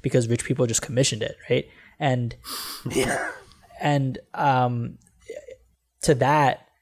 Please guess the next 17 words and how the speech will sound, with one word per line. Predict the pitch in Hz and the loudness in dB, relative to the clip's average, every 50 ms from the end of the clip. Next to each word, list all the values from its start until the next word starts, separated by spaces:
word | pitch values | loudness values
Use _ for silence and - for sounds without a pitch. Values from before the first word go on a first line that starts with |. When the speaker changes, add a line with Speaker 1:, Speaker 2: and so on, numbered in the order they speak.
| _ _ _ _ _ _ _ _ _ _ _ _ _ _ | _ _ _ _ _ _ _ _ _ _ _ _ _ _
Speaker 1:
there | - 147 127 123 135 131 131 135 135 - - | -8 -6 0 4 6 8 8 8 8 6 4
are | 123 123 127 127 127 127 123 123 123 - - _ _ | 4 4 6 6 6 6 6 4 2 0 -4 _ _
companies | - - 165 170 165 175 147 131 120 120 117 | 0 2 2 4 4 2 0 2 0 2 2
that | 127 120 120 117 120 - - - _ _ _ _ _ _ _ - - _ _ - - | 4 4 4 4 2 0 -4 -16 _ _ _ _ _ _ _ -20 -20 _ _ -14 -10
have | - - 143 123 127 127 131 127 123 127 | -6 -4 -2 2 4 4 4 4 2 2
the | 123 127 | 0 0
publishing | - - 156 190 214 160 - 113 | 4 4 4 6 4 4 2 -2
power, | 104 - - 104 104 104 110 | -6 -2 0 0 0 2 0
and | 110 - 120 123 123 120 120 120 - | 0 0 0 0 0 -2 -4 -4 -4
if | - 135 127 - | -2 -4 -2 0
you | - 139 | -2 -2
have | - - 131 131 131 135 | 2 4 4 4 4 4
an | 131 | 2
idea | 123 123 117 123 131 135 131 127 123 | 0 0 0 0 2 4 4 4 2
and | 117 120 117 | 2 -2 -6
it's | 117 - - | -8 -10 -10
accepted, | 135 117 - - - 156 151 151 - 135 123 117 120 | -12 -8 -4 2 4 4 4 4 2 0 0 0 -2